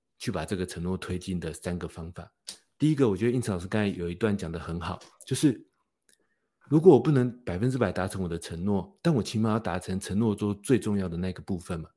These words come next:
就是我要把大石头做完。就是我可能，比如说没办法百分之百答应小孩，比如说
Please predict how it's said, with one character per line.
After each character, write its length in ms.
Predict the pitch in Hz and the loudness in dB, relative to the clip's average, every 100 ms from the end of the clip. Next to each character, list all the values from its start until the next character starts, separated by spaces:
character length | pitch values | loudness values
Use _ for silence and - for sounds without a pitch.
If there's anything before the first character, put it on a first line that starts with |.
| _ _ _ | _ _ _
就 100 | - | -4
是 160 | 135 139 | 0 0
我 80 | 104 | 2
要 60 | 110 | 0
把 100 | 85 | -2
大 220 | - 107 | -2 -4
石 180 | - 90 | -4 -8
头 200 | - 80 | -8 -6
做 240 | 95 82 | -4 -4
完。 180 | 67 - _ _ _ | -6 -16 _ _ _
就 120 | - | -4
是 120 | 147 165 | 0 2
我 100 | 240 | 2
可 140 | - | 2
能， 200 | 127 113 - - | 2 2 -2 -6
比 80 | 104 | -4
如 80 | |
说 140 | 98 135 | 0 2
没 120 | 113 | 4
办 180 | 110 127 | 2 0
法 220 | 101 80 - _ _ _ _ | 0 -4 -8 _ _ _ _
百 100 | - | -6
分 160 | 90 117 | -4 -2
之 80 | 120 | -2
百 240 | 113 90 | 0 0
答 200 | 92 107 | 0 0
应 140 | 107 104 | 0 0
小 180 | 92 | -4
孩， 340 | 80 78 85 80 _ _ _ | -10 -8 -8 -10 _ _ _
比 100 | 85 | -12
如 140 | 87 | -8
说 460 | 87 101 98 98 | -2 0 0 -2